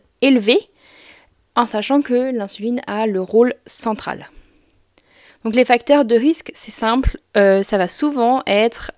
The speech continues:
l'alimentation qui va être trop riche ou la, les aliments qui vont être trop concentrés. Et ça, on va surtout beaucoup y trouver chez, euh, tout ce qui va être les poneys. Euh, ça peut également être facteur de l'âge,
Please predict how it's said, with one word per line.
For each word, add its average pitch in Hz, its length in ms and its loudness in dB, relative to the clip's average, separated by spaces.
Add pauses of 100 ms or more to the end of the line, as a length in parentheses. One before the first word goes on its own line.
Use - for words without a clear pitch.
l'alimentation 202 680 -2
qui 262 140 -10
va 196 80 2
être - 260 -6
trop - 260 2
riche 269 400 -2 (340)
ou 277 160 4
la, 269 160 8
les 208 300 -2
aliments 247 540 0 (160)
qui - 120 -12
vont 214 140 -4
être 247 160 -2
trop 302 240 2
concentrés. 262 520 -4 (540)
Et 202 120 -4
ça, 233 160 -2
on 226 40 -2
va 190 100 -4
surtout 233 340 -8
beaucoup 208 320 -4
y 240 80 0
trouver 226 380 0
chez, 233 640 -2
euh, 190 120 -2
tout - 120 -18
ce - 80 -14
qui - 140 -8
va 190 100 -2
être 202 300 -4 (120)
les 220 260 -2
poneys. 220 380 -2 (1000)
Euh, 196 840 2
ça - 260 -2
peut 302 260 0
également 220 560 -2
être 233 300 -6
facteur 214 500 -4
de 190 140 -2
l'âge, 202 600 2